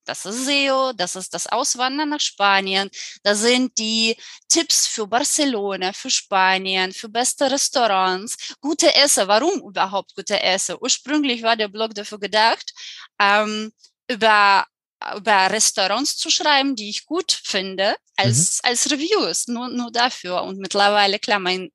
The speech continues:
Speaker 1: mein Leben besteht ja nicht nur aus Essen.
Speaker 2: <laughs>
Speaker 1: Ich schreibe über, über viele andere Dinge. Also vielen Dank, vielen Dank, dass dir der Blog gefallen hat. Und klar, ist gut, dass du mich darüber gefunden hast.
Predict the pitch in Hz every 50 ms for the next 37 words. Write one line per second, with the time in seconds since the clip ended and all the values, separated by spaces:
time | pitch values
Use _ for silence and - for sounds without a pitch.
0 | _ _ - 190 185 180 185 196 208 220 220 226 233 226 220 208 208 - - 202
1 | 196 - 196 202 202 202 - - - - - - - - - - - 196 220 240
2 | - - - 208 247 320 - - - - - - - 311 - 131 233 - - -
3 | 180 165 185 190 190 190 196 190 190 175 185 180 175 180 190 - _ - - -
4 | 190 185 175 175 175 180 - - - 190 175 175 - 185 190 185 180 175 170 170
5 | 170 175 202 233 262 269 254 311 - - 349 381 392 349 294 269 285 330 - -
6 | - - 240 233 240 247 240 233 247 247 240 208 214 226 - - - 226 220 214
7 | 208 196 220 214 214 202 202 202 - - 220 220 233 254 277 277 269 262 262 -
8 | - 208 214 - - 208 185 170 175 190 - - - - 220 247 - - 233 -
9 | - 226 220 214 - - 220 208 208 208 214 214 226 - - - 220 202 175 170
10 | 165 170 226 - -